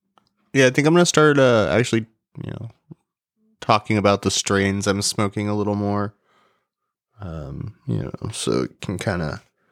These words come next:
educate people, I guess. You know, that way it's not just me just getting high. <laughs> I mean,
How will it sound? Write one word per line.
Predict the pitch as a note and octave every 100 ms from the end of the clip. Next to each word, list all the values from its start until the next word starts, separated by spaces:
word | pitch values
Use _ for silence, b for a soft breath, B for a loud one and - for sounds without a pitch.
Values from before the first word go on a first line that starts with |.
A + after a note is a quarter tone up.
| _ _ _ _ _ _ _ _ -
educate | E3+ D3 A2 - G2 E2 -
people, | - F#2+ F2 F2 D#2+ - -
I | F#2
guess. | F2 F2 F2+ - - - _ _ _ _ _ _ _ _ _ _ _ _ _ _ _ _ _ B2+
You | A#2+
know, | - - - _ _ _ _ _ _ _ _ -
that | F#2+ F#2
way | G2
it's | G2 -
not | A2 D2
just | A2+ A#2+
me | A#2
just | A2 A2+
getting | A2+ - G#2
high. | B2 A#2 - - _ _ _
<laughs> | _ _ _ -
I | D3 - A3 - _ _ _ - - _ _ _ _ _ _ - F#2
mean, | D2 A#1